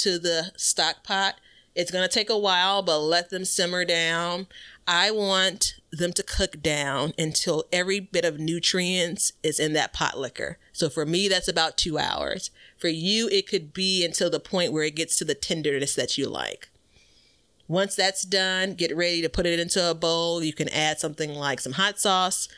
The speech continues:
some crushed red pepper, and of course, some cornbread. Boom. What was that, like, eight minutes?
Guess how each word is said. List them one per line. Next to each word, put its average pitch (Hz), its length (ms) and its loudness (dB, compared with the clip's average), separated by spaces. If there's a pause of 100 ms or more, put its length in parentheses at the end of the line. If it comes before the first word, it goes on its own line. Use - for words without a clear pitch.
(140)
some - 180 -4
crushed 175 280 0
red 175 240 0
pepper, 170 460 0
and 156 100 -4
of 139 80 -6
course, 165 240 0
some 156 80 -4
cornbread. 117 600 -2 (1200)
Boom. 247 380 4
What 226 140 4
was 214 120 2
that, 180 200 2
like, 170 260 2
eight 247 220 2
minutes? 285 520 0